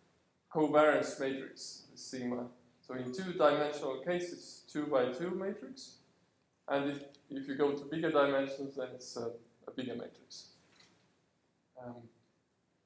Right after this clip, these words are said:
in particular, so if you have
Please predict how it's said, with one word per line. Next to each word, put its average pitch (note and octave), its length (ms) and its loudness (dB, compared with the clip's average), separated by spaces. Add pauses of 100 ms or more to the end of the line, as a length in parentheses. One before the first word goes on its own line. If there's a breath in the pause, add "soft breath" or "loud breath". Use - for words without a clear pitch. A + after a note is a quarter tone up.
(1200)
in C#3+ 140 -2
particular, F3+ 680 6
so C3 320 2
if B2+ 180 -4
you B2 460 -2
have B2 200 0